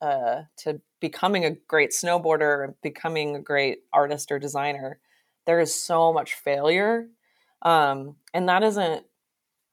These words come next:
the traditional sense of the word where fail is, like, a bad thing. I think failure is, um, has the power to be one of the most, like, beautiful, humbling creations of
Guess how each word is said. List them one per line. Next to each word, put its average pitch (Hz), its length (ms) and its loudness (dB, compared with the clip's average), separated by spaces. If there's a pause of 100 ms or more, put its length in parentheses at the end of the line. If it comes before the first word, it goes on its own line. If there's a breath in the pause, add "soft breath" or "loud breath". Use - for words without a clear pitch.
(120)
the 180 60 -2
traditional 170 520 -2
sense 160 260 -8
of 147 60 -10
the 147 80 0
word 147 260 0
where 139 140 -4
fail 143 380 0
is, 135 180 -8
like, - 200 -2
a 151 80 -2
bad - 340 -2
thing. - 340 -10
I 156 60 -4
think 156 240 -4
failure 147 460 0
is, 135 320 -6 (840)
um, 139 540 -2 (680)
has 170 200 4
the 165 80 2
power 147 300 6
to 147 60 2
be 151 140 -2
one 147 140 -2
of 147 80 -2
the 143 60 -2
most, 143 340 0
like, 135 300 2
beautiful, 143 380 0
humbling 139 880 -2 (640)
creations 151 640 0
of 143 140 -6